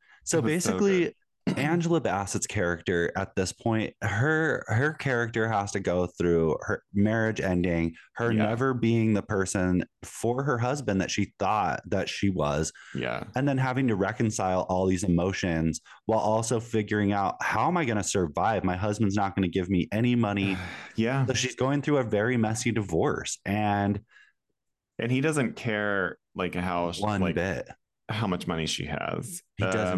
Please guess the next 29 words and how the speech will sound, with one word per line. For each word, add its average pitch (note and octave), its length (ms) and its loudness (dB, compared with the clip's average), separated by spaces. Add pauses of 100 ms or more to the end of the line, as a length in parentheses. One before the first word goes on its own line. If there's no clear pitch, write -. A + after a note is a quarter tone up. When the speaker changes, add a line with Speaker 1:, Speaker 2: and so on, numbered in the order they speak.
Speaker 2:
Um, E2+ 40 -2
Speaker 1:
care F2 320 -2
one D2+ 380 0
bit. C#2+ 280 -4 (260)
Speaker 2:
but B2 100 -2
at B2+ 80 2
the D#3 60 2
Speaker 1:
Even F3+ 160 2
though F3 80 2
Speaker 2:
end D3+ 100 0
Speaker 1:
she C#3 240 2
Speaker 2:
of E3 60 -6
Speaker 1:
created D#3+ 500 2
his B2+ 320 0
life C3 420 0 (140)
and C#3 300 0
their C#3 240 0
life, A2 440 -2 (380)
Speaker 2:
Mm-hmm. G#2+ 240 -4
Speaker 1:
and A2+ 100 0
he's C3+ 180 4
Speaker 2:
She C3 80 0
gets D3 200 -2
Speaker 1:
taking A#2 160 4
Speaker 2:
no A2+ 100 4
Speaker 1:
all A#2 180 2
of A2+ 60 -6
it. A2+ 60 -2
Speaker 2:
credit F2+ 400 -2